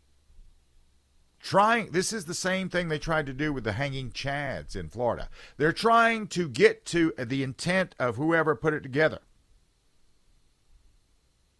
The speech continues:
But there's a problem, 'cause we can't get into another person's mind.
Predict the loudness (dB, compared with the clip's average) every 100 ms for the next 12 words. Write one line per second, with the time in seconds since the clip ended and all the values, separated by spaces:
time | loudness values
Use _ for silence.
0 | _ _ _ _ _ _ _ _ _ -2
1 | -2 0 -4 -6 -8 -6 -6 -8 -10 -10
2 | -8 -8 -6 -8 -8 -8 -6 -6 -8 -10
3 | -12 -12 -12 -8 -6 -6 -10